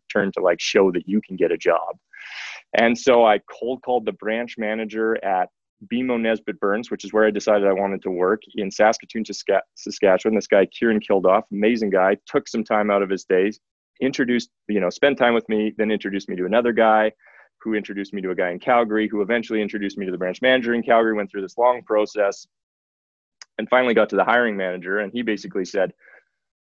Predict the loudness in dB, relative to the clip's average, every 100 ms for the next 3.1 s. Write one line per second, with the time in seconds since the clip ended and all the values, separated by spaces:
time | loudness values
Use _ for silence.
0 | _ -6 -2 0 2 2 4 0 0 -10
1 | -4 -4 -4 _ -12 -8 -8 -10 _ 0
2 | 2 2 0 -2 -4 -4 -6 -6 -8 -10